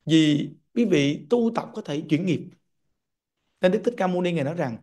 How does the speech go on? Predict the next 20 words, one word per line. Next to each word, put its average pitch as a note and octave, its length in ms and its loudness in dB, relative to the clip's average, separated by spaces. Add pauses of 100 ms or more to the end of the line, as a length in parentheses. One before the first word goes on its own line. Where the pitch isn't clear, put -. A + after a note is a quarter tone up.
(340)
"Ta F3 120 4
đến G3 180 6
thế A#3 80 2
gian G3 260 4
này C3+ 100 -2
giúp E3+ 200 4
chúng G#3 120 -8
sanh F3 260 -8
chuyển D#3 280 2
nghiệp F3+ 180 4
lực B2+ 160 -2 (140)
trở E3 100 0
thành D3+ 180 -6
nguyện A#2 240 -2
lực." A#2 140 -8 (800)
Có B3 100 0
nghĩa A3+ 120 8
là G#3+ 220 8
quý A#3 140 2
vị D3 240 0